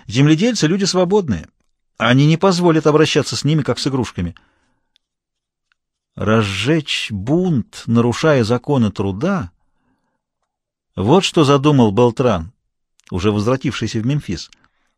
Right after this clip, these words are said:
Выбрать Абидос в качестве первого очага было прекрасной идеей.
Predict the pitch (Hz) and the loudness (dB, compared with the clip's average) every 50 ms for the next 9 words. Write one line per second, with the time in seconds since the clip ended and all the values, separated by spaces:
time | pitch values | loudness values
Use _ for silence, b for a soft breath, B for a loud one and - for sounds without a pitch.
0 | _ _ _ _ _ _ B B B B B B 98 123 175 190 165 170 160 - | _ _ _ _ _ _ B B B B B B 2 2 4 4 4 2 2 0
1 | - - 139 147 135 156 151 147 202 220 190 - - - - - - 147 - - | 0 0 0 2 2 2 2 4 2 2 2 2 -2 -8 -8 -2 0 0 0 0
2 | 117 - - 131 123 - 151 135 113 104 110 113 107 - 135 117 104 104 101 131 | 0 -6 -4 -6 -4 0 0 0 2 2 2 0 0 -2 -4 -2 -2 0 0 0
3 | 165 190 190 - 220 214 - 208 202 175 - 208 196 190 165 123 98 82 - - | 0 -2 0 -2 -2 -2 0 0 0 0 0 0 -2 -2 -2 -2 -4 -6 -6 -10
4 | - | -14